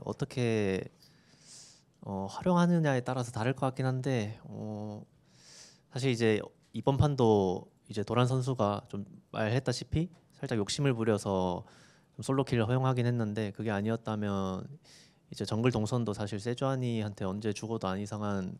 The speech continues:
그런 상황이었다고 생각을 하고, 네, 어, 썩 좋은 상황은 아니었다고 생각하고 있습니다.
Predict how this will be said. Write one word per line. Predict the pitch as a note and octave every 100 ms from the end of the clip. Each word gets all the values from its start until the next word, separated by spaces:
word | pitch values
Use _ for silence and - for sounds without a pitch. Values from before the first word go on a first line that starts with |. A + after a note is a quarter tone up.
| -
그런 | G#2 G2 F#2
상황이었다고 | G#2+ A#2 A2 G#2 G2
생각을 | B2 A#2+ G#2+
하고, | A2+ - A2+ G#2 - - - - - _ _ -
네, | G2 E2+ - - _ _ _ _ _ _ _ -
어, | F#2 F2+
썩 | -
좋은 | - A#2+ D#3
상황은 | E3+ F3 C#3
아니었다고 | F#2+ - F#2+
생각하고 | - G#2 G2 F2
있습니다. | - - -